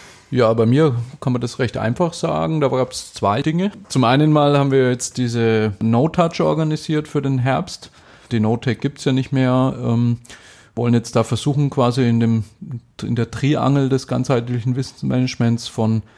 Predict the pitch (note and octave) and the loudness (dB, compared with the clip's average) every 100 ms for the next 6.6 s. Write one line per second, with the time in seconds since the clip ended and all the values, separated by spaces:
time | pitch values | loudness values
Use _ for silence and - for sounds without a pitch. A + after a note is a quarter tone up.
0 | - - C3 - C#3 C3+ B2+ - A#2+ A2+ | -16 -2 -2 2 0 2 0 0 2 2
1 | A#2 A#2 A#2 - A#2 A2 A2 A#2 G#2+ G#2 | 2 0 -2 -2 -2 0 -2 -2 -2 -2
2 | G#2+ G#2 - - B2 D3 D#3+ D3+ D#3+ E3+ | -2 -4 -6 -6 -6 -4 -6 -4 -4 -4
3 | - - - _ - A#2 B2+ B2 B2 - | -10 -20 -20 _ 0 2 4 2 0 -4
4 | - _ _ _ - A2 A#2 - A#2+ - | -16 _ _ _ -8 -4 -2 -2 0 2
5 | A#2+ A#2 A#2+ B2 A#2+ B2 - - G#2 A2+ | 2 2 -2 -2 0 -2 -2 -6 -4 -4
6 | - G2+ G#2+ C#3 F3+ | 0 0 2 2 0